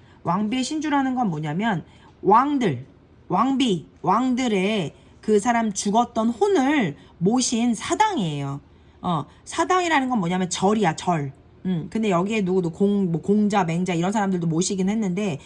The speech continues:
우리는 누가 공자, 맹자야? 그러니까 우리의 선조가 누구야?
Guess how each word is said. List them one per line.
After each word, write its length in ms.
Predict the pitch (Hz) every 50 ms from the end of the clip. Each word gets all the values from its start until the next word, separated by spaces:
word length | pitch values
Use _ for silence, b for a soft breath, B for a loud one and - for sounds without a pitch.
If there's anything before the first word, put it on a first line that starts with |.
| B B B B B
우리는 380 | 190 226 247 262 254 233 190
누가 600 | 165 185 208 214 247 240 233 220 208 202 180 - -
공자, 300 | - 196 202 202 220 196
맹자야? 500 | 175 165 160 165 165 160 147 143 135 143 B B B B
그러니까 200 | - 196 185 180
우리의 300 | 208 247 254 240 233 220
선조가 520 | - - - 302 320 302 220 294 254 220 185
누구야? 440 | 160 165 156 160 160 143 139 147